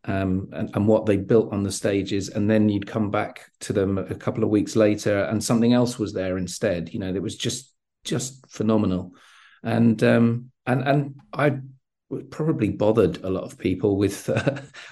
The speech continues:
with my inquisitiveness, um, because I just wanted to know how everything worked and how, what was that made of and how does that, that work? Uh, you know, from, um, especially Derek Meddings, um,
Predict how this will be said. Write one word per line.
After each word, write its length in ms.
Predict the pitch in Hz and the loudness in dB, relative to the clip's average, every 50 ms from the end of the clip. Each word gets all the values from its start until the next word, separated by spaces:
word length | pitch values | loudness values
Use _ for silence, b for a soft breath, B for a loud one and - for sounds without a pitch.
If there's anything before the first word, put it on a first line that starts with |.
| B - | B -2
with 240 | 127 123 117 - - | -2 -2 0 0 2
my 340 | 123 123 120 120 120 120 B B B B B _ | 4 6 6 4 4 0 B B B B B _
inquisitiveness, 1040 | 131 123 120 123 - 139 131 127 123 - - 110 - - 104 101 101 101 - - - b b b b b b _ | 6 6 6 6 6 4 2 2 0 2 2 2 2 2 0 -2 -2 -4 -8 -10 -14 b b b b b b _
um, 380 | - 110 110 110 110 110 107 107 | -6 -4 0 2 2 2 2 2
because 280 | 107 123 123 - 123 117 | 0 -2 0 2 4 4
I 60 | 117 | 4
just 220 | - 127 127 - | 4 2 2 2
wanted 320 | 117 117 120 120 - - - | 4 4 4 2 0 -4 -4
to 100 | - 107 | -6 -2
know 260 | 117 113 110 98 92 - | 0 0 0 0 0 0
how 180 | 110 110 110 | 2 4 6
everything 460 | 117 127 131 127 131 127 120 113 107 | 6 6 6 4 4 4 4 4 4
worked 460 | 107 110 110 107 101 - - - - 107 | 4 2 2 2 2 0 -2 -4 -6 -6
and 140 | 98 95 | -6 -6
how, 440 | 98 98 104 - - - 135 113 - | -8 -10 -10 -12 -6 -4 -4 -2 0
what 240 | - 123 131 135 - | 4 6 6 6 6
was 160 | 120 110 104 | 6 4 4
that 200 | 123 113 - - | 2 2 2 0
made 280 | 113 101 98 98 95 92 | 0 0 0 0 -2 -2
of 240 | 95 92 92 90 95 | -2 -2 -2 -2 -4
and 100 | 95 98 | -2 0
how 160 | 120 120 120 | 2 2 2
does 200 | 110 104 95 101 | 2 2 0 0
that, 220 | 104 95 73 - - _ _ - | -2 -2 -2 -6 -12 _ _ -6
that 280 | 101 110 101 95 - | -4 -4 -4 -4 -4
work? 380 | - 98 92 87 78 - - - | -2 -2 -2 -2 -2 -4 -4 -4
Uh, 60 | 98 | -4
you 160 | 95 - 104 | -2 -2 -2
know, 120 | 95 90 90 | -2 -2 -4
from, 400 | 90 - 101 98 95 90 B B B B B B B _ _ _ _ _ _ _ - | -2 -2 0 0 0 -2 B B B B B B B _ _ _ _ _ _ _ -8
um, 520 | - 107 98 95 95 95 95 92 90 90 - - | -4 -4 -2 -2 0 0 0 0 -2 -4 -2 -2
especially 800 | 87 82 101 107 - - 139 123 - - 110 101 95 92 92 - - | 0 2 2 0 2 2 2 2 2 2 0 0 0 0 -2 -6 -4
Derek 320 | - 107 101 95 95 - 110 | 0 2 2 2 2 2 0
Meddings, 640 | 110 107 107 101 95 92 92 98 101 98 - - - _ | 0 0 2 2 0 0 -2 -2 -4 -8 -12 -16 -14 _
um, 560 | - 104 101 98 95 95 95 92 85 87 - | -6 -4 -2 0 0 0 0 0 -2 -4 -8